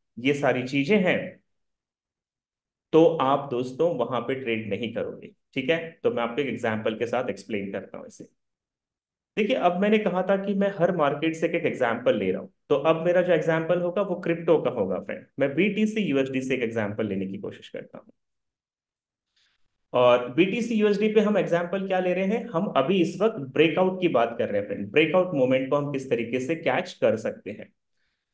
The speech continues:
तो example के तौर पे ये फोर आवरली time frame है, बीटीसी यूएसडी का चार्ट है, और आप देख रहे हैं price पहले डाउन ट्रेंड में थी, उसके बाद price जो है वो यहाँ पे अप ट्रेंड में चल रही है। तो now what you have to do friend,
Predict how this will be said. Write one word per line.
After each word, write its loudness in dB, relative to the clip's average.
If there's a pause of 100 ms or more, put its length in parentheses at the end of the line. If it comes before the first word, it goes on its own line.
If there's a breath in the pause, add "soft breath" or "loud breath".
(160)
तो 6
example 4
के 0
तौर 4
पे 6 (220)
ये 4
फोर 2
आवरली 2
time -2
frame -4
है, 0
बीटीसी -2
यूएसडी 0
का 2
चार्ट 0
है, 0
और 4
आप 2
देख 0
रहे 0
हैं -4
price -2
पहले 6
डाउन 2
ट्रेंड -2
में -2
थी, -2
उसके -2
बाद 0
price 0
जो 0
है 0 (200)
वो 4
यहाँ -2 (100)
पे 2 (160)
अप -2
ट्रेंड 0
में -4
चल -6
रही -14
है। -10
तो -6
now 2 (120)
what 0
you -4
have 0
to -4
do -4
friend, -6